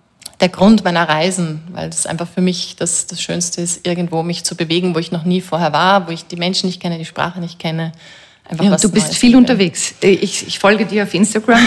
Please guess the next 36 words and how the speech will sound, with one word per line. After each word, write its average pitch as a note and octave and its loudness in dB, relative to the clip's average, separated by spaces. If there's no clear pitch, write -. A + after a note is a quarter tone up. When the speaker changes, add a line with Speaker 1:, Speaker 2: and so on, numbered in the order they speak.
Speaker 2:
und F#3+ 0
sehe F#3 2
dich - -2
ständig G#3+ 4
<laughs> - -8
irgendwo F#3+ 4
an - 4
tollen G#3 4
Orten, F#3 4
irgendwo F3+ 2
in F3 2
der E3+ 0
Sonne, F3+ 2
irgendwo F3 0
am E3+ 2
Meer. D#3+ 2
Yoga C4 4
unterrichten. D3+ -4
Speaker 1:
Ja. G#3+ 2
Speaker 2:
Und A#3+ 6
das G3+ 6
Speaker 1:
Mhm. F#3+ 4
Speaker 2:
führt B3 0
mich A3 2
zum A3+ 6
nächsten A#3 4
Punkt, B3+ 6
nämlich A#3+ 4
Yoga. F#3+ 4
Wie A#3+ 6
ist - -2
Yoga G#3+ 6
in G3+ 2
dein G3+ 4
Leben E3+ 2
gekommen? D3 -4